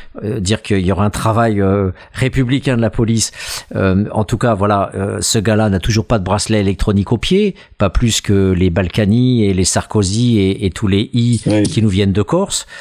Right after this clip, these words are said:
Speaker 1: Donc il y a, il y a bien, voilà. Il y a, et ton chapitre cinq, faire parler les majorités silencieuses, je trouve que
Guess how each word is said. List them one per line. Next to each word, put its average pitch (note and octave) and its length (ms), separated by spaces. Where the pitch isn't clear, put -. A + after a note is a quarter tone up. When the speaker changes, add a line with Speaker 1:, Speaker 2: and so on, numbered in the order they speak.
Speaker 1:
Donc C#3 360
il A2 60
y B2 40
a, B2+ 80
il A2+ 80
y A#2 60
a A2 40
bien, F3 440
voilà. F#2+ 260
Il G2+ 60
y A#2 80
a, E3+ 300
et G#2+ 120
ton D3 160
chapitre D#3 420
cinq, G3+ 360
faire - 300
parler C3 240
les A2+ 100
majorités G#2+ 500
silencieuses, G#2+ 380
je - 60
trouve C3 160
que A2+ 200